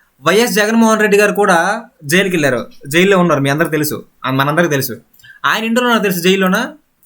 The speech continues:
చూడండి, "జగన్మోహన్ రెడ్డి walks out of jail after sixteen months." పదహారు నెలల తర్వాత వైఎస్ జగన్మోహన్ రెడ్డి జైలు నుంచి బయటకు వచ్చారు. పదహారు నెలలు అంటే almost all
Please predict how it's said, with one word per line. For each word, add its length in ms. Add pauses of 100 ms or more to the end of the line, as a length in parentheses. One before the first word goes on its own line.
(380)
చూడండి, 400
"జగన్మోహన్ 720
రెడ్డి 240
walks 520
out 140 (160)
of 280
jail 140
after 600 (120)
sixteen 420
months." 280 (760)
పదహారు 480
నెలల 380
తర్వాత 800 (400)
వైఎస్ 340
జగన్మోహన్ 460
రెడ్డి 180
జైలు 300
నుంచి 140
బయటకు 260
వచ్చారు. 280 (920)
పదహారు 320
నెలలు 200
అంటే 220
almost 640
all 120